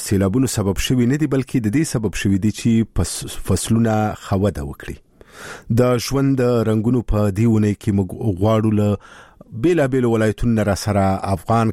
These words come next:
کروندګر، دهقانان او بزګران تماس ونیسي او د خپلو فصلونو په اړه باندې راته ووایي. په پټیو کې څه شی کرلی دی، د وچکالۍ او د اوبو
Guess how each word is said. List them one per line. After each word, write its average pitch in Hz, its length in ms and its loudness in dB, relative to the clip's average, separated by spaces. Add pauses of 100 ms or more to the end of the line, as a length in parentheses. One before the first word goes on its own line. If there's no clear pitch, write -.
کروندګر، 95 720 0
دهقانان 104 680 0
او 95 200 0
بزګران 131 500 0
تماس 101 360 -2
ونیسي 85 340 -2
او 95 260 2
د 98 160 2
خپلو 139 340 0
فصلونو 151 460 0
په 110 100 0
اړه 95 200 0
باندې 90 280 -2
راته 87 240 -2
ووایي. 87 320 0 (460)
په 92 320 2
پټیو 104 380 0
کې 101 120 0 (140)
څه - 100 -4
شی 127 240 0
کرلی 104 340 0 (100)
دی، 101 280 2
د 95 240 2
وچکالۍ 104 760 0 (140)
او 92 320 2
د 87 140 0
اوبو 101 240 2